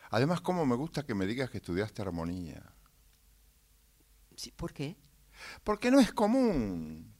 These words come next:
Speaker 1: Es decir, somos medio fiacones. Hay, hay, eh, conocimientos que tenemos que asumir para mejorar. Si tenemos una profesión, cualquiera sea ella, que se relacione con la gente,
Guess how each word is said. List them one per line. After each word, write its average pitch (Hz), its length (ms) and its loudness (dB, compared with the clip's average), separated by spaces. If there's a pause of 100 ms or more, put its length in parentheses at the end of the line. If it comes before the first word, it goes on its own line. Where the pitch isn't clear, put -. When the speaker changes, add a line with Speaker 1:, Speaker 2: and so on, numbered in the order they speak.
(140)
Speaker 1:
Es 147 200 -6
decir, 196 200 -6 (440)
somos 254 420 0
medio 185 320 -2
fiacones. 98 1080 -2 (500)
Hay, 196 380 8
hay, 202 380 6
eh, 113 420 -4
conocimientos 151 680 2
que 147 80 -4
tenemos 147 380 0
que 151 100 -2
asumir 123 580 0
para 92 200 0
mejorar. 117 400 0
Si 85 120 -12
tenemos 110 520 -6 (300)
una 120 280 0
profesión, 110 720 0
cualquiera 107 480 0
sea 113 260 2
ella, 123 280 0
que 82 80 -10
se 92 120 -8
relacione 90 480 -4
con 113 160 -4
la 98 100 -4
gente, 71 520 -16